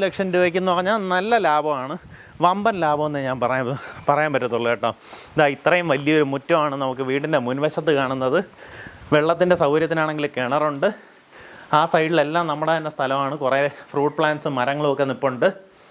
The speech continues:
ഇങ്ങനെ ഒരു വരാന്ത സ്പേസിൽ നിന്നാണ് നമ്മൾ ഉള്ളിലേക്ക് കയറുന്നത്. ഈ ഭാഗത്തെല്ലാം തന്നെ നമുക്കിതുപോലെ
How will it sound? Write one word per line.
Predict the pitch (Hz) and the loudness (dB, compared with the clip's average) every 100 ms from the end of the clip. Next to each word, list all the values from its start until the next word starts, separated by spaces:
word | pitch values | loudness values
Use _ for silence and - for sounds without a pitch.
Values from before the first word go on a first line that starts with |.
| - - - - - - - - 147 | -20 -20 -20 -20 -20 -20 -20 -2 2
ഇങ്ങനെ | 190 202 | 4 4
ഒരു | 170 151 | 4 4
വരാന്ത | 143 165 175 175 | 2 2 0 0
സ്പേസിൽ | 151 143 143 147 | -2 -4 -4 -4
നിന്നാണ് | 131 110 139 - 139 | -2 -2 -4 -6 -4
നമ്മൾ | 135 139 | 0 2
ഉള്ളിലേക്ക് | 135 143 135 113 | 2 2 0 -2
കയറുന്നത്. | 110 104 104 107 - - 170 | -4 -6 -10 -12 -18 -6 0
ഈ | 202 196 | 4 4
ഭാഗത്തെല്ലാം | 175 175 180 156 165 165 | 4 0 0 0 0 0
തന്നെ | 139 131 147 - | -2 -4 -6 -4
നമുക്കിതുപോലെ | 143 147 143 147 147 143 | -2 0 2 2 2 0